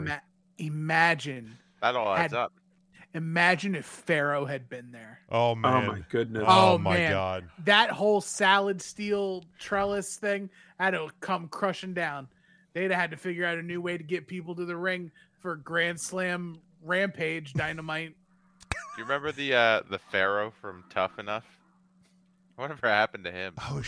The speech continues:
Speaker 4: I do
Speaker 3: shit.
Speaker 4: not.
Speaker 3: Yes, <laughs> I do.
Speaker 2: That was, like, his only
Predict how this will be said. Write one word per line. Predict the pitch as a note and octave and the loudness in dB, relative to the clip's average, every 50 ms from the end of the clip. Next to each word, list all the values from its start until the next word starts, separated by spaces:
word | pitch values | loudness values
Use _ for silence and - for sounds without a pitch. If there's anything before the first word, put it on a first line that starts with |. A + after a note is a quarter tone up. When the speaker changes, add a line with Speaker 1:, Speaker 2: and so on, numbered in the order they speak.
| - - | 2 4
Speaker 4:
I | A2 A2+ | 6 6
do | A2+ E3 | 6 8
Speaker 3:
shit. | E3 - - A#2 | 8 8 10 10
Speaker 4:
not. | A#2+ A2+ G#2+ A2 G#2+ - - - | 10 8 8 8 6 4 0 -6
Speaker 3:
Yes, | B2 A#2+ C#3 D#3 - - - B3+ - - - - - - - - - | 0 4 6 6 6 8 8 6 6 6 -4 -10 -8 -8 -8 -6 -8
<laughs> | - - | -4 6
I | G3 F3 F3+ D#3 - - F#3 - - | 6 6 6 6 4 0 0 0 4
do. | G3 A3+ A#3 - - A#3 B3 - - - - - - _ - - | 6 8 8 8 8 6 4 4 2 0 -12 -20 -20 _ 0 4
Speaker 2:
That | B2+ C3 | 4 4
was, | D3+ D3+ C#3 D#3 | 4 2 4 4
like, | D3 C#3+ | 4 6
his | - D#3+ D#3 C#3+ | 6 4 2 4
only | C#3+ A#2 A2+ B2 B2+ B2+ B2+ B2 C3+ | 2 2 2 2 2 0 -2 -4 -4